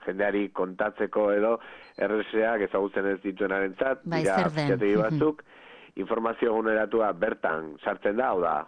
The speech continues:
Speaker 1: ba, webgune bat iz-, baldin badaukagu, ba, albisteak webgunean erakusten dira, baina baita ere fitxategi hauek era zehatz batean kodetuta daude, eta hor ere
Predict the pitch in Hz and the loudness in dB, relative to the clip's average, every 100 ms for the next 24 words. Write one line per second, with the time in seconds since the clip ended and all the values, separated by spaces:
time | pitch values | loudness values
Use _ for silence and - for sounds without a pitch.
0 | - 73 73 76 82 90 92 92 90 90 | -10 -6 -6 -2 0 2 2 0 -2 -8
1 | - 90 90 92 90 87 85 90 95 113 | -6 -2 -2 0 0 -2 -2 0 2 2
2 | 85 76 87 101 - - 104 92 - 76 | 0 -2 -2 -4 -2 -2 0 -2 -6 -6
3 | 76 90 90 87 92 104 - 117 135 110 | -4 -2 -2 0 -2 -4 -2 0 2 0
4 | 92 98 110 120 123 120 92 104 101 113 | 0 0 0 2 0 -2 -2 -2 0 2
5 | 117 117 113 127 131 - 110 107 107 - | 2 2 2 2 0 -2 -2 0 0 -4
6 | - 101 104 110 107 123 113 98 - - | -2 -2 0 -2 0 0 0 -4 -10 -20
7 | _ - 98 101 113 117 117 127 135 143 | _ 0 0 0 0 2 2 4 2 0
8 | - - - - 110 131 120 120 123 131 | -6 -20 -10 -4 0 2 2 2 2 2